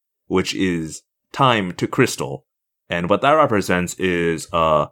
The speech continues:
however long it takes for a J R P G to get to the mystical crystal is the exact point where the writers for that game have run out of ideas.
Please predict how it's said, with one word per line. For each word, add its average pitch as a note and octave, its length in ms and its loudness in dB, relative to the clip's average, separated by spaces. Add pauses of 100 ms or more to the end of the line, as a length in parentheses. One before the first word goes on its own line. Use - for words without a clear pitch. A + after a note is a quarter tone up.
(340)
however C#3+ 380 2
long D3+ 220 2
it C3 140 0
takes A#2+ 240 -2
for A2+ 180 2
a G2 80 2
J G2+ 160 2
R A2+ 100 2
P A2 140 -2
G G#2 240 0
to G2 140 -8
get G2+ 160 2
to - 80 -18
the F#2 100 2
mystical G#2 420 0
crystal D#3+ 600 2
is F#2+ 600 0
the G2+ 220 -2
exact G2 440 -2
point F#2 280 -2
where F2+ 160 0
the F2 120 -4
writers F2 340 0
for F#2+ 100 -6
that D#2+ 180 0
game E2 200 -2
have D#2+ 240 -4
run E2 260 -2
out D#2 160 2
of D2+ 100 -2
ideas. D2+ 580 -4